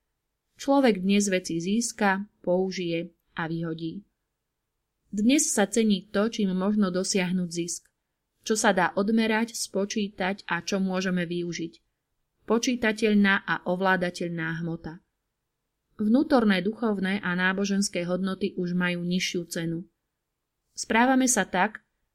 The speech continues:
ako by malo cenu len to, čo nám prináša pôžitok, a radi zabúdame na skutočnosť, že na to, čo nám skutočne chýba,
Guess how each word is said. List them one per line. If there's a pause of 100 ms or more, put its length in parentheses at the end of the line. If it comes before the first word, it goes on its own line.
(140)
ako
by
malo
cenu
len
to,
čo
nám
prináša
pôžitok, (640)
a
radi
zabúdame
na
skutočnosť,
že
na
to,
čo
nám
skutočne
chýba,